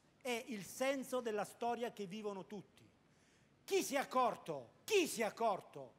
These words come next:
di questo? Chi ha capito il senso della loro azione? Ci hanno pensato i miliziani di Hezbollah, che implicati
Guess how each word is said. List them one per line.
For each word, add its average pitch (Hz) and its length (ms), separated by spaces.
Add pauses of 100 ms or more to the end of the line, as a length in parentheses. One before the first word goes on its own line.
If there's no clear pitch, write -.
di 175 160
questo? 170 600 (920)
Chi 339 240
ha 262 100
capito 190 800
il 226 160
senso 254 760
della 208 220
loro 208 220
azione? 143 560 (520)
Ci 214 100
hanno 233 140
pensato 247 420
i 226 40
miliziani 226 480
di 208 80
Hezbollah, 160 440 (800)
che 214 400 (300)
implicati 220 1000